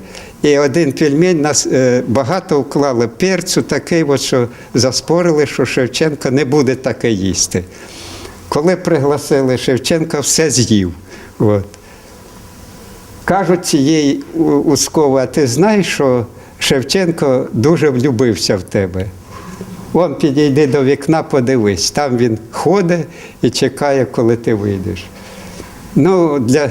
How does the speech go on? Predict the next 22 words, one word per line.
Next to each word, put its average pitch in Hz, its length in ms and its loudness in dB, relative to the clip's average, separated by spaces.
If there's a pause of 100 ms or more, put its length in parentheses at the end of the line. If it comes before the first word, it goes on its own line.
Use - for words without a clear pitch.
(140)
для 131 180 2
неї 135 280 2
було 120 320 2
це 120 240 0
дивина, 120 600 2 (520)
от, 151 300 2
що 127 420 0 (380)
вона 123 280 0
таке 123 360 -2
не 113 120 2
предполагала, 117 880 0 (320)
що - 160 -2
після 131 400 0
цього 147 460 0
не 131 240 2
захотіла, 127 640 0
щоб - 280 -4
Шевченко 117 600 0
і 113 60 2
приходив 95 640 -2
до 95 120 0
них. 87 340 -6